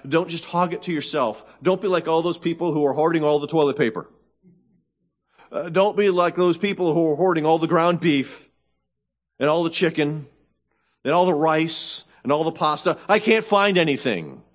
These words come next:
I'm not hungry now, but in a few days I might be. And you might have the food I need."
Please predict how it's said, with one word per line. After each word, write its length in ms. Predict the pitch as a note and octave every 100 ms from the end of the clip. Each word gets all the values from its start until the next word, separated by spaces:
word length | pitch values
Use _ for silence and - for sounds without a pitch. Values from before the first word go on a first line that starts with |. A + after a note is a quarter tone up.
| _ _ _ _ _ _ _ _ _ _ - _ _ _ _ _ _
I'm 120 | G2+ G#2
not 160 | G#2
hungry 280 | G2+ F#2 F#2
now, 240 | E2+ D#2+
but 140 | D#2 G2
in 60 |
a 40 | G#2+
few 160 | D3
days 260 | C#3 C#3 B2
I 60 | D#2
might 240 | D2 -
be. 300 | C#2 C#2+ - _ _ _ _ _ _ _ _ _ _ _ _ -
And 160 | D#2+ G2+
you 160 | B2+
might 220 | A2 G#2+
have 240 | F#2+ G2 F#2+
the 100 | F2+
food 320 | - E2+ C#2+
I 160 | C#2 D#2+
need." 420 | E2 B1 -